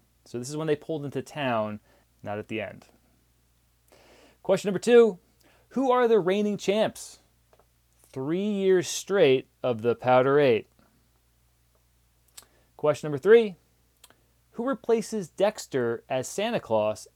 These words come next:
and ends up skiing with T J in the Powder eight?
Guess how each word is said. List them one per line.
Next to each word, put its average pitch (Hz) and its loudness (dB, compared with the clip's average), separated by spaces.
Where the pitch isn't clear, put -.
and 143 0
ends 147 -4
up 143 0
skiing 170 -8
with 147 -8
T 220 -10
J 117 -2
in 135 -8
the 131 -8
Powder 117 0
eight? 175 -2